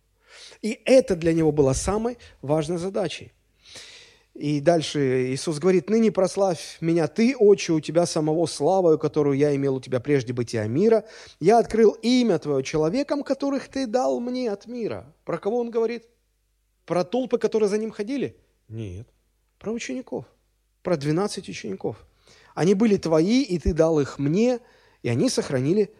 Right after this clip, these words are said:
Слово Твоё». А, таким образом, здесь речь идёт о том, что главным делом – земного служения Иисуса Христа,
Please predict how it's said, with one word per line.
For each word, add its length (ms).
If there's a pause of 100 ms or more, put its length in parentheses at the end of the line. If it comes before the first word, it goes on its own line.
(100)
Слово 380
Твоё». 500 (1160)
А, 300
таким 240
образом, 500 (140)
здесь 400
речь 280
идёт 420 (120)
о 380
том, 260
что 320
главным 800 (320)
делом – 600 (440)
земного 420
служения 540
Иисуса 380
Христа, 680